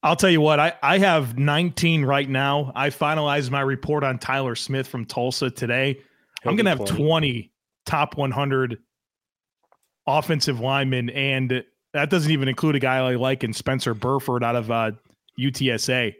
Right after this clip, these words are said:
Speaker 1: <laughs> that I think is, uh,
Speaker 2: I've heard good things about Max Mitchell from Louisiana, too.
Speaker 1: Dude,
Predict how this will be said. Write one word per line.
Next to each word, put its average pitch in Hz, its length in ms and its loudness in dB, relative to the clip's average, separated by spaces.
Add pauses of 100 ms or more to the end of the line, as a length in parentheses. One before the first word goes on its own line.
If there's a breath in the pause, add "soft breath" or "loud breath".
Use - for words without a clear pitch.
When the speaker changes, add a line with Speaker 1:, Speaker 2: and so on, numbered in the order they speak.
(260)
Speaker 1:
<laughs> - 300 -20
that - 140 -6
I 147 140 0
think 139 340 -4
is, 127 220 -2
uh, 127 60 0
Speaker 2:
I've 139 160 2
heard 170 180 -2
good 175 160 0
things 175 220 0
about 143 280 2
Max 139 320 -2
Mitchell 135 360 -2
from 117 200 -6
Louisiana, 117 600 -2
too. 110 320 0 (200)
Speaker 1:
Dude, 110 240 -6